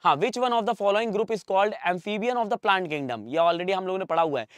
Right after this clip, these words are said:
निम्नलिखित में से किस समूह को जो है पादप जगत का उभयचर कहा जाता है? ब्रायोफाइट, thallophyte, अ, pteridophyta और gymnosperm, किसको कहते हैं?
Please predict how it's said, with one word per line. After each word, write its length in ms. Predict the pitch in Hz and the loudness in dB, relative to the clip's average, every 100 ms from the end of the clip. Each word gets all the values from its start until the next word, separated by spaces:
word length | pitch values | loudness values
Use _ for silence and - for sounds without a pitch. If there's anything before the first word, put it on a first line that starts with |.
| - - | -16 -4
निम्नलिखित 360 | 175 185 220 | 0 2 0
में 80 | 214 | -2
से 80 | 208 | -4
किस 180 | 208 196 | -4 -2
समूह 200 | 208 202 | -2 -2
को 100 | 196 | 0
जो 100 | 185 | 2
है 80 | 214 | 2
पादप 340 | - 170 185 | 4 4 4
जगत 280 | 170 175 180 | -2 -2 0
का 100 | 202 | 2
उभयचर 360 | 170 160 180 | 2 2 0
कहा 200 | 165 139 | -2 -2
जाता 340 | 135 123 104 123 | -2 -4 -4 -8
है? 120 | 110 - - - - | -8 -12 -20 -20 -6
ब्रायोफाइट, 640 | 127 165 185 196 196 208 | 4 6 6 6 4 2
thallophyte, 640 | 156 165 175 175 190 196 | 2 2 4 4 4 2
अ, 180 | 170 165 | 2 2
pteridophyta 600 | 156 151 160 180 170 180 | 4 0 0 2 2 2
और 160 | 175 156 | 0 0
gymnosperm, 600 | 127 160 151 - 120 110 | -2 -4 -4 -6 -10 -8
किसको 220 | 175 208 | -6 -4
कहते 220 | 190 175 180 | -2 -2 -4
हैं? 200 | 202 | -6